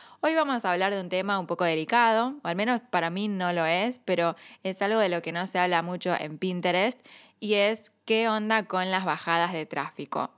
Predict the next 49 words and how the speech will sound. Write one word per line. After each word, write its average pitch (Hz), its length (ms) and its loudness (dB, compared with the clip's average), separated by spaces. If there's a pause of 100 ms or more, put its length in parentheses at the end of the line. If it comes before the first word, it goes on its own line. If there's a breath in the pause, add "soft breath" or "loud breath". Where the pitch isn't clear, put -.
(140)
¿Qué 269 220 2
es 262 40 -2
lo 233 140 2
que 180 160 -4
se 185 160 -4
hace 214 480 0 (420)
cuando 196 440 0
baja 196 420 0
el 156 240 -6
tráfico 170 460 -2
web 226 400 2
que 175 160 0
viene 170 340 -2
desde 160 300 -4
Pinterest? 143 520 -8 (480 loud breath)
Eso 240 320 0
es 190 140 -2
lo 165 140 -2
que 151 80 -4
vamos 175 280 -4
a 151 80 -4
ver 160 360 0
en 185 120 -2
el 175 140 -2
episodio 160 460 -2
de 143 160 -2
hoy. 135 200 -6 (520)
Antes 214 220 2
de 202 60 2
empezar, 185 420 0
te 185 160 -6
cuento 190 480 -2
que 175 420 -2 (300 loud breath)
tengo 196 280 -2
un 180 140 -6
anuncio 190 420 -4
muy 208 140 -2
importante 196 500 -2
para 160 180 -2
hacerte, 226 520 0
más 240 420 -2
si 185 220 -6
vivís 185 360 0
en 175 140 -4
Buenos 170 320 -4
Aires 262 440 0
o 170 80 -6
si 160 100 -8
estás 190 360 -2